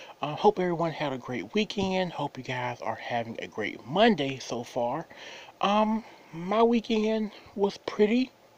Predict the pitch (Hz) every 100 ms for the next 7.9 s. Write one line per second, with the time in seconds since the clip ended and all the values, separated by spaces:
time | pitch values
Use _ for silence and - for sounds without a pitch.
0 | - 147 165 180 - 190 151 185 185 175
1 | 175 160 131 120 165 185 - - - -
2 | - - - 160 160 156 160 160 160 131
3 | 135 151 151 151 156 151 - 156 147 147
4 | 143 131 117 - - - - - 156 165
5 | 156 156 170 175 - - - 139 139 135
6 | 127 - - - 139 143 117 113 117 120
7 | 120 123 - 113 110 107 104 110 117